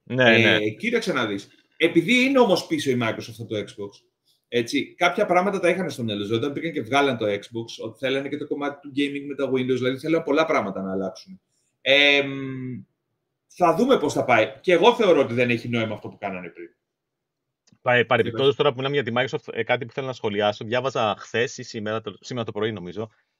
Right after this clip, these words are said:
Speaker 1: ότι έβγαλε, έκανε, έκανε ένα tweet η, το Xbox,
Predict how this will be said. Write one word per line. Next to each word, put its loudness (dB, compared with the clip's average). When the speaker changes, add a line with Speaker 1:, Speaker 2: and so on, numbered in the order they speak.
Speaker 1:
ότι 0
έβγαλε, 0
έκανε, -8
έκανε -6
ένα -8
tweet -10
η, -8
το -4
Xbox, 2